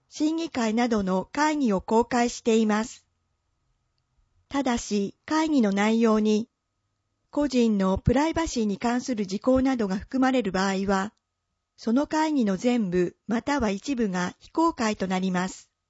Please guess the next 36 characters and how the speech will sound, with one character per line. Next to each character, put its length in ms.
令 260
和 120
五 160
年 260
度 140
の 320
会 260
議 120
開 240
催 260
状 200
況 320
は、 240
延 160
べ 280
五 140
百 320
二 160
十 200
四 260
回、 360
う 140
ち 400
公 200
開 300
は 280
百 320
四 240
十 220
六 260
回、 260
傍 220
聴 200
者 200
数 160
は 400